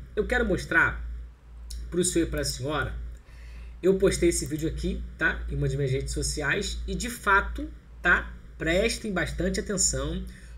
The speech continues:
Vocês já vão ver aqui todos os pontos dessa situação do Lula. Mas esse daqui é, é interessante, porque eu vi esse vídeo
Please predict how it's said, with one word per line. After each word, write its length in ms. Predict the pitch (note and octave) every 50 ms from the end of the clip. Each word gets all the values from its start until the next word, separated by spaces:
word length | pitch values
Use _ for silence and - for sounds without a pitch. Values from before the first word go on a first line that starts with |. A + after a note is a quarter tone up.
| - -
Vocês 280 | - C3+ C#3 C#3 - -
já 100 | F3+ F3
vão 200 | E3+ G3 G3+ F3
ver 180 | A#2+ C3+ F3 F#3+
aqui 500 | - - - - C#3 D3 F3 - - - - - - - - - - - - - - - - -
todos 380 | G#3 A3+ C4 C#4 C4+ A3+ F#3+
os 120 | G3+ - -
pontos 680 | - - D#3+ D#3+ D#3 D3 C3 - - A2+ - - - - - - - - A#2 G#2+
dessa 300 | - F3 F#3+ G3+ F#3+ -
situação 580 | - - - - F#3+ F3 - - - F3+ F#3+ F#3
do 120 | F#3 G#3
Lula. 500 | A#3+ A3+ G3 F#3+ F3+ E3 C#3+ B2+ A#2+ - -
Mas 300 | D#3 F3 F#3 F3 C3+ C3+
esse 260 | G3+ B3 B3+ - -
daqui 480 | G#3+ F#3 F3+ - - - A#3 A3 - - -
é, 260 | F#3+ G3+ F#3+ - -
é 80 | G3 G#3+
interessante, 840 | A#3+ A#3+ - - B3 A#3+ A3 - - - - G3+ G3+ F#3+ F#3+ F#3+
porque 260 | - F#3 F3+ - - A#3
eu 80 | B3 F#3
vi 120 | E3+ A#3+
esse 240 | C4 A#3 - A#3+ G#3+
vídeo 340 | C#3+ D#3 F#3+ A3 A3 -